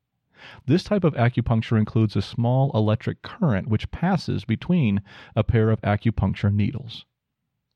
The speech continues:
It was a randomized, assessor and subject blinded controlled trial. Now,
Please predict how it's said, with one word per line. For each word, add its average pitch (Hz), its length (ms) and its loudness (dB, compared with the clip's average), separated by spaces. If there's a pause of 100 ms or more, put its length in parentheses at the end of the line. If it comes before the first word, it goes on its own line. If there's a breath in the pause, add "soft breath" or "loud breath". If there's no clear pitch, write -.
(260)
It 131 60 2
was 127 180 4
a 110 60 4
randomized, 151 640 2
assessor 135 480 0
and 131 100 2
subject 123 460 0
blinded 113 400 2
controlled 101 480 0
trial. 101 560 -4
Now, 113 320 2